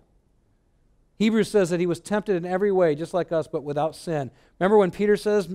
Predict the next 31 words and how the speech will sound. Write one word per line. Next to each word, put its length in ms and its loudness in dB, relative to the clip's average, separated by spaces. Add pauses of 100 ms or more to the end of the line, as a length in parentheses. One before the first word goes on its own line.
(320)
to 80 -4
husbands, 400 2
"Husbands, 460 0
live 140 2
with 140 -2
your 120 -2
wives 400 0
in 80 -6
an 80 -8
understanding 720 -2
way." 340 4 (300)
If 100 0
there's 180 2
anybody 500 6
who 100 6
has 160 4
an 80 -6
understanding 800 0
way 480 4 (300)
to 120 -2
how 220 4
he 180 0
understands 600 -2
us, 260 -4
the 120 -8
church, 380 -2 (200)
it's 200 -8
Jesus, 420 -4
'cause 180 -8
he 80 -2
spent 300 -6